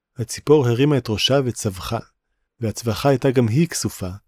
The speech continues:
בוהקת וקשה ויפהפייה כמו מתכת. ומשהו באחורי תודעתו של הארי אמר, "אם זה בז נודד, אני עומד לחנוק אותו בשנתו." "שתוק",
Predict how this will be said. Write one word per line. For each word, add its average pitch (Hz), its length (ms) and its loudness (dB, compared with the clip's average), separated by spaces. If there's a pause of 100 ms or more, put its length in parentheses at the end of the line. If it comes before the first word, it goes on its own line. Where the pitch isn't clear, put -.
(320)
בוהקת 127 520 0
וקשה 117 540 -2
ויפהפייה 104 760 -2
כמו 110 260 -4
מתכת. - 560 -8 (1080)
ומשהו 117 400 0
באחורי 107 340 0
תודעתו 104 400 -4
של 101 180 -4
הארי 113 340 -2
אמר, 95 340 -4 (800)
"אם 135 140 4
זה 107 120 0
בז 101 240 -2
נודד, 101 340 -2 (320)
אני 110 120 -4
עומד 101 220 -4
לחנוק 98 500 -8
אותו - 180 -10
בשנתו." - 540 -10 (1040)
"שתוק", - 540 0